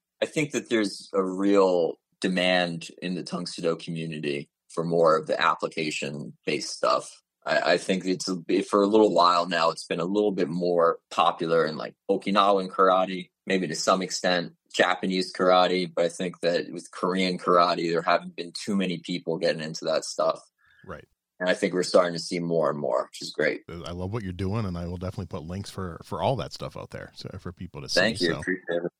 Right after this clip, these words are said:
Speaker 2: So now, y-, I know you mentioned a little bit of, like, combatives fighting and stuff like that. So are you a fan of M M A? And is that something
Speaker 1: Oh,
Speaker 2: that,
Speaker 1: yeah.
Speaker 2: uh, you ever at all in your career considered?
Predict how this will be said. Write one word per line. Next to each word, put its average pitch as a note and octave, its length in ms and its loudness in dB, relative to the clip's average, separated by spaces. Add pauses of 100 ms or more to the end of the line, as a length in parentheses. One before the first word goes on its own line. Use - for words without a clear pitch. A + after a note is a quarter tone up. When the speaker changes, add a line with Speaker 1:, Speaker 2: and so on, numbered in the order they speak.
Speaker 2:
So C#3 360 -2
now, C3 180 0
y-, A#2+ 340 0
I G#2+ 80 -2
know A#2+ 80 0
you B2 140 -2
mentioned B2 300 0
a A2+ 60 0
little A2+ 200 0
bit G#2+ 180 0
of, G2+ 120 -2
like, G2 240 -6
combatives G2 460 -4
fighting G2+ 260 -2
and F#2 80 -2
stuff - 180 -2
like G2 120 -4
that. G#2 140 -4
So G#2+ 120 -2
are F#2 100 0
you G2+ 160 0
a F#2+ 40 -2
fan G#2 340 -4
of B2 160 -2
M C3 160 0
M C3+ 140 2
A? F3 200 0 (200)
And F2+ 240 -4
is F2 100 -6
that F#2+ 140 -2
something G2 280 0
Speaker 1:
Oh, G2 100 6
Speaker 2:
that, F2+ 200 4
Speaker 1:
yeah. F#2 80 2
Speaker 2:
uh, F2 40 4
you F#2 280 2
ever G2 400 2
at F#2+ 140 0
all G2 220 6
in F#2+ 60 4
your F#2 140 2
career F#2 400 0
considered? E2+ 580 -2